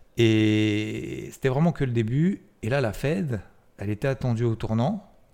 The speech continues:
donc en se disant, « Bon, bah voilà, il va y avoir », alors je sais plus si c'était, on attendait une hausse des taux ou, euh, des taux, euh, euh, enfin, une, un statu quo, en fait. Et donc, des, des taux, euh, de la Fed qui bougent pas.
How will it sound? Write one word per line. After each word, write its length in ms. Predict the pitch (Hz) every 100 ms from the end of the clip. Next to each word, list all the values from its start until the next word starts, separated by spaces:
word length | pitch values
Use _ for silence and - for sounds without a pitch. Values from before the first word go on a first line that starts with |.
| _ _
donc 180 | - 92
en 80 | 92
se 60 | 90
disant, « 220 | 98 117
Bon, 100 | 95
bah 120 | 90
voilà, 280 | 92 110 113
il 80 | 98
va 100 | 95
y 40 |
avoir », 180 | 95 98
alors 140 | 90
je 60 | -
sais 60 | 113
plus 140 | -
si 160 | - 110
c'était, 480 | - 101 120 117 117 - - -
on 100 | 107
attendait 300 | 107 110 113
une 100 | 113
hausse 180 | 117 110
des 120 | 113
taux 360 | 117 120 123
ou, 240 | 117 107 101
euh, 100 | 95
des 160 | 95
taux, 320 | 104 113 110 104
euh, 260 | 92 85 - - - -
euh, 400 | - 82 78 82
enfin, 160 | 80 104
une, 100 | 101
un 80 | 101
statu 320 | - 104 139
quo, 180 | - 175
en 80 | 110
fait. 320 | 104 92 - - - - - - -
Et 520 | 107 101 95 92 90
donc, 180 | 90 95 -
des, 180 | 107 101 -
des 300 | 110 101 95
taux, 300 | - 117 98
euh, 40 |
de 60 | 95
la 60 |
Fed 180 | - 110
qui 100 | -
bougent 220 | 95 92
pas. 320 | - 175 -